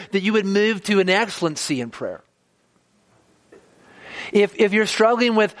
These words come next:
"I don't know what to pray for," then I,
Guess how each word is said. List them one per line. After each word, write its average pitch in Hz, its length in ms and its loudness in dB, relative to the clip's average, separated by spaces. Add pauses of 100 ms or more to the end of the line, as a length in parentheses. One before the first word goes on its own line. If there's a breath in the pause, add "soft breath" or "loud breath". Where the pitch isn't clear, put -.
(160 loud breath)
"I 196 100 4
don't 226 160 2
know 208 200 4
what 185 480 2
to 202 100 0
pray 175 240 2
for," 170 320 0 (160 loud breath)
then 185 100 0
I, 190 100 2